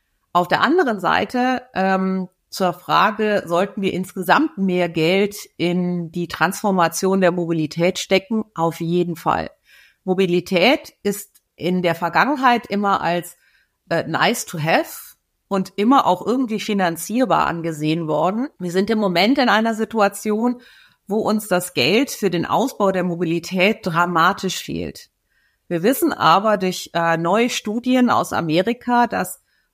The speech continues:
Mobilität und Wohlstand, also gesellschaftlicher Wohlstand, einen engen Zusammenhang haben. Nur dort kann Wohlstand erzielt werden, wo es günstige Mobilität gibt.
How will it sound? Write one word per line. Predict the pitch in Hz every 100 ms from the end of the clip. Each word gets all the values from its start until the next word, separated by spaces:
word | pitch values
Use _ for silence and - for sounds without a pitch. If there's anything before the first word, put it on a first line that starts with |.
| 190
Mobilität | 202 240 220 180 175 220 240 285
und | - 190 165
Wohlstand, | 208 285 294 - 170 180 262 370 - - - -
also | 165 165 160 156
gesellschaftlicher | 160 151 175 269 247 220 - 185 180 160
Wohlstand, | 151 214 247 - 262 311 -
einen | - 196 202 196
engen | - 214 285
Zusammenhang | - 240 262 285 170 135 131
haben. | 123 - - 202 _ _ _ _ _ _ -
Nur | 190 202
dort | 196 190 302 -
kann | 254 233 208
Wohlstand | 240 - 247 226
erzielt | 190 185 - 254 262
werden, | 240 240 226
wo | 226 220
es | 220 -
günstige | 226 - 254 220
Mobilität | 220 214 214 202 185 165
gibt. | - - -